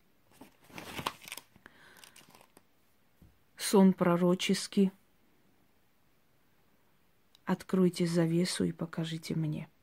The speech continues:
то, что от меня сокрыто, за сорока замками закрыто. Пусть откроется. Тайная дверь распахнется. Да будет мой сон правдив и точен.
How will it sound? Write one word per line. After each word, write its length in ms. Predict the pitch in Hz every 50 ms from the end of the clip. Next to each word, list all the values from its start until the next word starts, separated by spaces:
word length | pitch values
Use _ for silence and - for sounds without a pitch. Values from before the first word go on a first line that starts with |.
| _ _ _ _ _ _ _ _ _ _ _ _ _ _ _ _ _ _ _ _ _ _ _ _ _ _
то, 140 | - 220 202
что 240 | - - - 196
от 160 | 185 185 - 190
меня 300 | 175 170 170 175 180 175
сокрыто, 640 | - - 180 - - 175 165 160 156 - 165 165 - _ _ _ _ _ _ _ _ _ _ - _ -
за 180 | 196 190 180
сорока 500 | 165 - - 185 185 185 180 - 202 202
замками 560 | 196 190 196 185 185 - - 180 175 180 175
закрыто. 640 | 175 175 180 170 - - 180 165 156 160 - 170 165 - _ _ _ _ _ _ _ _
Пусть 260 | - 180 190 - -
откроется. 720 | 202 196 - - 185 175 165 156 147 151 - - - 170 165 - - - _ - - - - - - - _ _ _ _ _ _ _ _ _ _ _ _ _ - _ _ _ _ _ _
Тайная 440 | 208 202 190 190 190 190 190 185 180
дверь 540 | 175 185 175 180 196 208 226 220 - - _ _ _ _ _ _ _ _ _ _ _ _ _ _ _ _ _ _ _ _ _ _ _ _ _ -
распахнется. 880 | - 170 165 - - 175 165 - - 165 160 151 151 - - - - - _ _ _ _ _ _ _ _ _ _ _ _ _ _
Да 100 | - 185
будет 360 | 185 208 233 202 214 196 -
мой 220 | 185 185 185 185 180
сон 340 | - - - 175 170 165 165
правдив 640 | - - 175 165 160 165 160 165 175 190 196 - - -
и 80 | - 180
точен. 480 | - - - 156 147 - - - 165